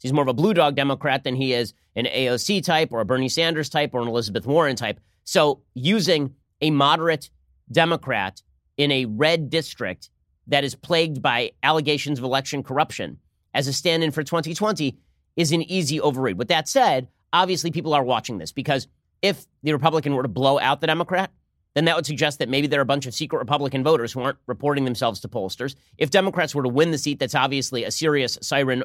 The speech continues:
for Republicans. This is a heavily suburban North Carolina seat that went heavy red for Trump in twenty sixteen. So the district stretches from Charlotte, according to the A P,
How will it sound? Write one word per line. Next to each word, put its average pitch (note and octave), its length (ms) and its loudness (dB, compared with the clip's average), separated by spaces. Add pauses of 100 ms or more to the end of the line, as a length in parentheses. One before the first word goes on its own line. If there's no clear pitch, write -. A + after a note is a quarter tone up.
for C3 280 -2
Republicans. A#2 600 -2 (260)
This B2+ 180 -2
is A#2+ 40 0 (180)
a - 40 -10
heavily E3+ 380 0
suburban C3+ 580 0 (200)
North D3 300 2
Carolina D3 380 -2
seat B2+ 280 -4
that B2+ 60 -2
went A#2 160 -4
heavy C#3+ 260 -2
red B2+ 220 0
for C3 120 -6
Trump A#2+ 260 -6
in A#2 80 -6
twenty A2 240 -6
sixteen. - 380 -10 (200)
So - 300 0 (240)
the B2+ 60 -8
district F3 340 0
stretches E3+ 380 -2
from C#3 120 -2
Charlotte, F#3 340 4
according D#3 260 0
to C3 80 -10
the C3+ 140 0
A C3 100 2
P, E3+ 240 -2